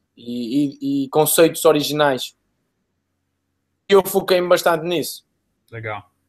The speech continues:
Speaker 1: Tudo que eu fazia, tudo que eu fazia tinha que ter uma história por trás. Apesar de, pode, por exemplo, pode não se notar muito neste,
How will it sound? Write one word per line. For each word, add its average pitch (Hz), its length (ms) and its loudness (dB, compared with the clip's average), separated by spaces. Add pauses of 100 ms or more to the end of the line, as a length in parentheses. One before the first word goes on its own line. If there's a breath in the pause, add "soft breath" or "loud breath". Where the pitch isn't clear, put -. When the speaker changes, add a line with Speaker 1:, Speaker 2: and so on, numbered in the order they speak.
(260)
Speaker 1:
Tudo 196 240 4
que 208 80 4
eu 202 60 8
fazia, 175 460 -2 (260)
tudo 202 200 -2
que 208 80 2
eu 202 60 4
fazia 190 580 2
tinha 196 280 -2
que - 80 -20
ter 180 260 0
uma 180 180 0
história 160 420 2
por 143 160 -10
trás. 151 320 2 (280)
Apesar 160 400 4
de, 175 280 -2 (1080)
pode, 175 300 2
por 180 140 -6
exemplo, 180 260 -2
pode 190 180 4
não 185 100 -4
se 180 160 -12
notar 170 360 -2
muito 196 380 0
neste, 165 380 -4